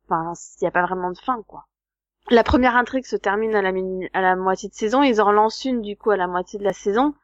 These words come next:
et même si l'intrigue est en, entre guillemets finie, ils ont quand même fait une fin ouverte, donc, euh, du coup, c'est un peu dommage, quoi.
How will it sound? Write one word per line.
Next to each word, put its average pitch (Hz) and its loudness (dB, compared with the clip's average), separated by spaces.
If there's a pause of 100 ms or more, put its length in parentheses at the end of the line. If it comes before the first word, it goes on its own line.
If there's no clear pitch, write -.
(340)
et 208 8
même 247 4
si 262 -8
l'intrigue 220 2
est 220 0
en, 185 -2
entre 208 -2
guillemets 196 2
finie, 226 2
ils 220 0
ont - 2
quand 196 2
même 208 4
fait 233 -4
une 214 0
fin 202 2
ouverte, 202 0
donc, 180 -12
euh, 202 -8
du 175 -12
coup, 208 -8 (960)
c'est - -6
un 196 4
peu 220 -4
dommage, 196 -2
quoi. - -20